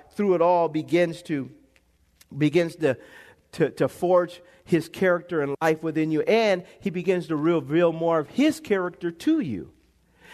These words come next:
This is the reason why I love in this verse, he says, "I will send him to you." I'm,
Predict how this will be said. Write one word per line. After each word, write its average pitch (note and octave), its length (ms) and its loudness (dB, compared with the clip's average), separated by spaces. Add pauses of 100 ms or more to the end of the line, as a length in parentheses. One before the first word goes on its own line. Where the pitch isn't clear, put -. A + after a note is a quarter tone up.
(260)
This C4 240 2
is C4 120 -4
the G#3+ 120 2 (140)
reason F#3+ 120 -6
why F3 120 4
I E3+ 40 2
love G3 360 2
in E3+ 160 -4
this F3 180 -2
verse, F3+ 380 -2 (140)
he F#3+ 180 -4
says, G#3 480 2 (240)
"I G3+ 160 4
will F#3 200 -4
send B3 360 -4
him F#3 220 0
to A#3 180 -6
you." C3+ 300 -6 (420)
I'm, G#3+ 300 2